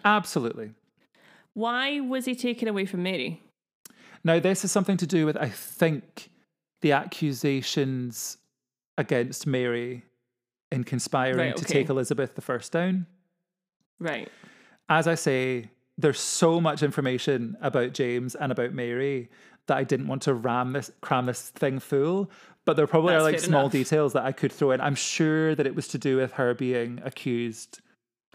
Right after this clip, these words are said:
Speaker 1: of
Speaker 2: That would make
Speaker 1: plotting
Speaker 2: sense.
Speaker 1: regicide. So what we do know is precisely when his obsession with witchcraft began. So the year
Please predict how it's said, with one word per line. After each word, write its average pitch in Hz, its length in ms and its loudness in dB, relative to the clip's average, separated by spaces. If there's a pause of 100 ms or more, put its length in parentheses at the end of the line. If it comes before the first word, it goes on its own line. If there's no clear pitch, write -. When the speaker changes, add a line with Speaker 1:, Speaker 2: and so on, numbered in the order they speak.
Speaker 1:
of 123 240 4
Speaker 2:
That 214 220 -2
would 202 340 -4 (640)
make 175 180 -4
Speaker 1:
plotting 131 200 2 (120)
Speaker 2:
sense. 117 220 -4 (240)
Speaker 1:
regicide. - 500 -2 (380)
So - 280 2
what 240 360 0
we 240 180 -2
do 220 400 0
know 117 400 -2 (120)
is 156 460 4
precisely 175 560 2
when 143 260 0
his 127 140 -4
obsession 131 400 0
with 131 160 -4
witchcraft 123 560 -2 (200)
began. 117 480 -4 (180)
So - 120 -6
the 175 120 2
year 214 460 2